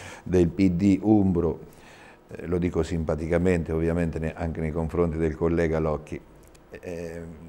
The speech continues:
la sinistra umbra non ha mai digerito, eh, la cosiddetta personalizzazione della politica. E quindi, eh,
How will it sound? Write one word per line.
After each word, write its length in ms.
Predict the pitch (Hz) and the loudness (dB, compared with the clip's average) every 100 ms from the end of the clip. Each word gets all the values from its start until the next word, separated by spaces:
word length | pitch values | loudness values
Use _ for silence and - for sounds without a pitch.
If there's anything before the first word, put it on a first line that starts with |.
| - | 0
la 140 | 104 | 2
sinistra 460 | 110 139 139 - 120 | 4 6 6 6 8
umbra 520 | 127 120 107 104 - | 8 6 6 6 4
non 340 | 95 98 98 104 | 2 4 6 6
ha 260 | 107 - - 90 | 4 2 -2 0
mai 420 | 101 107 104 82 | 4 4 4 2
digerito, 800 | 87 82 87 87 95 85 87 87 | -2 0 2 2 0 0 -2 -2
eh, 180 | 87 80 | -2 -2
la 160 | 85 85 | 0 -2
cosiddetta 640 | 92 85 87 92 - - | -2 -4 -2 -2 -2 -6
personalizzazione 1120 | - 87 90 92 85 82 76 76 73 - 73 | 2 2 2 0 0 0 0 -4 -6 -6 -6
della 200 | 65 62 | -4 -6
politica. 560 | - - - - - - - - _ - - - - - - - - - | -8 -12 -14 -20 -20 -20 -20 -20 _ -20 -20 -20 -20 -20 -20 -20 -20 -14
E 180 | - 101 | -2 -2
quindi, 580 | - 131 120 101 98 78 | 4 6 8 8 6 4
eh, 600 | 85 87 82 80 76 71 | 0 0 -2 -4 -6 -8